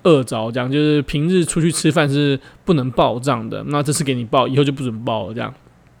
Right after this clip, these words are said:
所以后来我就只好想了个其他的方法，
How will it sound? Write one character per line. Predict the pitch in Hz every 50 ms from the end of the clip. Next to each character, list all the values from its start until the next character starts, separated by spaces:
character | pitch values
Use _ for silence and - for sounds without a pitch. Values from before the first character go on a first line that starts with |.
| _ _ _ _ _ _ _ _ _ _ _ _ - - - - - - - - - -
所 | - - 202
以 | 208 185
后 | 147 208 190
来 | 160 147 139
我 | 139 131
就 | 131 156 156
只 | 143 127 147
好 | 131 131 127 120 117 127
想 | 123 - - 135 120
了 | 123 131
个 | 131
其 | 127 - - -
他 | - 135
的 | 135 127
方 | - - 151 131 127 139 139
法， | - - - - -